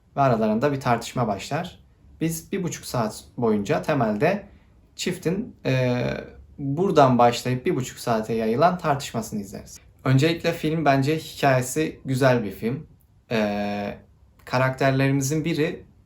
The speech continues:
üst sınıftan, e, ve daha eğitimli. Diğeri, e,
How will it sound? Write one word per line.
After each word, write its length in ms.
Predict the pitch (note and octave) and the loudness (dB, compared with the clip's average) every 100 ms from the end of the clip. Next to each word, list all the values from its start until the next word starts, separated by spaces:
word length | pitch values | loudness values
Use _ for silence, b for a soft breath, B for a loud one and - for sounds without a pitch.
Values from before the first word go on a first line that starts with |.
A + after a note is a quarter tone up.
| - | -6
üst 240 | E3 - | -6 -4
sınıftan, 640 | - A#2+ G#2 - B2 F3+ - - - - | -2 -2 -2 -2 -2 -2 -8 -18 -16 -6
e, 80 | A2 G#2 G#2 G2+ G2+ G2 - | -4 -2 -4 -4 -6 -8 -6
ve 380 | B2+ C#3 D3 - - - | 0 2 0 -4 -8 -4
daha 240 | A#2+ D3 | 0 2
eğitimli. 640 | C3 G#2+ - G2 F#2+ C3 F3+ - - B B B B B B B2+ | 0 -2 -4 -10 -6 -6 -6 -14 -18 B B B B B B -4
Diğeri, 520 | E3 D#3 D3 F#3+ - | 4 6 6 0 -4
e, 80 | - | -2